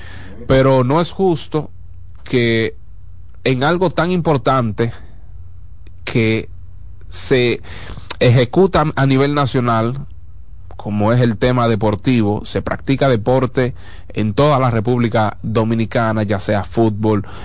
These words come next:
sea béisbol, sea baloncesto, sea, eh,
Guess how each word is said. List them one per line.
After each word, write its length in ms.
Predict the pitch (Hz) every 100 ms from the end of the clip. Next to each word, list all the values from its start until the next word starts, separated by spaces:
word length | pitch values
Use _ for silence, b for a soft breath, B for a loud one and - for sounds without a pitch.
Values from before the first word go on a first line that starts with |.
| B B
sea 380 | - - 110 104
béisbol, 500 | 98 110 104 113 110
sea 220 | - 110
baloncesto, 840 | 104 104 101 - 113 107 - 110 B B B
sea, 520 | - - 113 107 104 - B B
eh, 400 | - - - 80